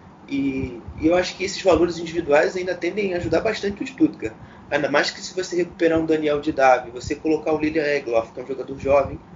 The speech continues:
em condições de, de jogo e tê-lo sendo um reserva muito útil, eu acho que esse Stuttgart aí,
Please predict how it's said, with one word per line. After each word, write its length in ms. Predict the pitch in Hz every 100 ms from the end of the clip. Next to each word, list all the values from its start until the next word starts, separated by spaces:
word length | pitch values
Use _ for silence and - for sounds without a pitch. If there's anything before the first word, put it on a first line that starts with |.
| - - - -
em 80 | 131
condições 760 | 151 165 160 156 139 131 - - - - -
de, 600 | 123 135 131 123 117 107 - - - - - - - - - - -
de 140 | 139
jogo 480 | 113 123 175 175 - -
e 100 | 110
tê-lo 360 | 113 147 214 - - - - - -
sendo 280 | - 156 147
um 60 |
reserva 400 | 139 131 139 139
muito 340 | 131 139 131 123
útil, 280 | 262 - - - - - - -
eu 160 | 123 123
acho 160 | -
que 60 | 190
esse 160 | -
Stuttgart 420 | 165 - 190 185 170
aí, 240 | 170